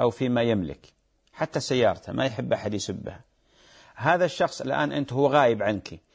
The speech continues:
لو قلت: "سيارة فلان سيارة قديمة وسيارة حقيقة كذا"، هذا لو كان موجود وسمع هذا الكلام كرهه، هذه غيبة،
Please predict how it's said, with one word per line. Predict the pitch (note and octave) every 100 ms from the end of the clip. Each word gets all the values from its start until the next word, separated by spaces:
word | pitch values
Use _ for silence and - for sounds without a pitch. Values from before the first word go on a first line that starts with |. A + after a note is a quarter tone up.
| _ _
لو | A#2+ B2+
قلت: | C#3+ D#3+ D3+
"سيارة | - C3+ C#3+ E3 C#3+
فلان | C3 A2+ C3+ A#2 G2+ - _ _ _ -
سيارة | C3+ D3 D3+ C3+ B2+ B2+ B2
قديمة | - B2+ C3 C#3 C3+ C3 C3 C3
وسيارة | C3 B2+ A#2+ A#2+ C3+ C#3 C3 B2
حقيقة | A2+ A#2+ C3+ C3+ A#2+
كذا"، | - C#3 C3 B2 - _ _ _
هذا | - D#3 E3+ D3+
لو | D3
كان | - D#3+ D#3
موجود | D3 C#3 C#3+ C3 F#2+ - _ _ _ _ -
وسمع | B2+ D#3 D#3+ C#3+ C3+
هذا | C3
الكلام | A#2+ - A#2 A2
كرهه، | - C#3+ D#3 D3+ D#3 E3+ D3
هذه | B2+
غيبة، | A2 F2+